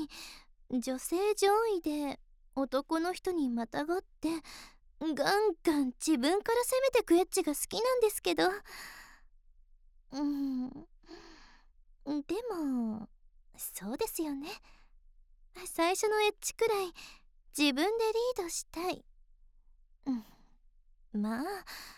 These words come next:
それなら、今回は譲ります。その代わり、二回目からは。<laughs> あ、い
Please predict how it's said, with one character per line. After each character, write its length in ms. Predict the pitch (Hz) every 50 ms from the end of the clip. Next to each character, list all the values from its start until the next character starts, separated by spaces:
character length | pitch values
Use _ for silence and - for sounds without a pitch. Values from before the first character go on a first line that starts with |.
| - _ - - - - - - - - - -
そ 280 | - - - - 233 226
れ 100 | 240 302
な 60 | 403
ら、 960 | 453 508 539 523 494 453 415 392 370 349 330 320 311 302 294 285 277 262 247 - - - - - - - - - - _
今 320 | - - 277 277 330 381
回 320 | 381 - - 330 302 262 233
は 100 | 220 214
譲 320 | 196 190 208 202 - 226 247
り 120 | 269 330
ま 160 | 339 392 453
す。 260 | - - - 392 - - - - - - - - - _ - - _ - - - - - - - - - -
そ 180 | - - 277 226
の 120 | 240 294
代 160 | - - 349 370
わ 120 | 381 381
り、 60 | 381 392 415 415 - - - - - - - - - - - - - - -
二 180 | 320 311 294
回 340 | - - 320 330 359 370 370
目 160 | 370 392 403
か 200 | 392 - 320 311
ら 0 | 302 294
は。 340 | 285 285 277 277 294 311 359 392 403 403 392 392 - _ _ - _ - - - - _ - - _ - - - - - - -
<laughs> 600 | 494 466 415 415 392 381 381 427 453 466 571 622 - - - - - - - 587 - - - - 165 - - - - - - - - - - - - - - - - - -
あ、 40 |
い 40 | 403